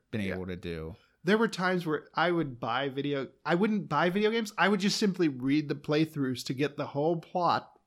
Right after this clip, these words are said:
Speaker 2: from an X com, or not an X com, but the GameFAQs stories. It was something I did for fun.
Speaker 1: S-,
Speaker 2: Yeah.
Speaker 1: so what you're saying is you watch streams before streams were available to watch.
Speaker 2: Yes. Harvey Z. Cool before it was cool to,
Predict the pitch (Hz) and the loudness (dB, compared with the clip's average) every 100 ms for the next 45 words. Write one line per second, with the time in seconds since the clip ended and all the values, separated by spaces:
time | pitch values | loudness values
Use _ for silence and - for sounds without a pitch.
0 | - 147 143 143 139 - 135 123 117 - | -10 -6 -4 -4 -4 -6 -2 -2 -4 -2
1 | 185 185 180 165 - 143 135 104 135 127 | 4 4 4 0 0 0 0 -2 -4 -2
2 | 147 151 156 135 - - 151 143 110 101 | 0 0 0 0 -2 -4 -2 0 -2 -6
3 | - - - _ _ _ _ _ _ 175 | -10 -16 -20 _ _ _ _ _ _ 2
4 | 175 208 214 208 202 185 156 160 156 180 | 4 2 2 0 2 0 2 0 0 -2
5 | 175 190 143 117 175 151 143 151 165 147 | 0 0 -2 -2 0 2 4 2 0 -2
6 | - 180 180 156 135 127 143 151 151 143 | 0 2 2 2 0 0 0 2 4 2
7 | - - - 139 135 120 110 110 - 117 | 2 -2 -2 0 2 2 0 -4 -8 -8
8 | 143 127 117 - 123 117 113 110 101 101 | -2 -2 -2 0 0 0 -2 -2 -2 -2
9 | 98 98 92 87 82 76 62 - - - | -2 -2 -4 -6 -6 -6 -6 -10 -16 -16
10 | _ _ _ _ _ - 156 131 - - | _ _ _ _ _ -4 0 0 -2 -10
11 | - - 160 175 156 143 147 127 110 117 | -12 -2 2 4 4 4 2 0 -4 -10
12 | _ _ _ - 170 160 143 147 147 131 | _ _ _ 0 4 4 2 0 -2 -4
13 | 117 - 143 139 139 | -8 -6 -4 -2 -4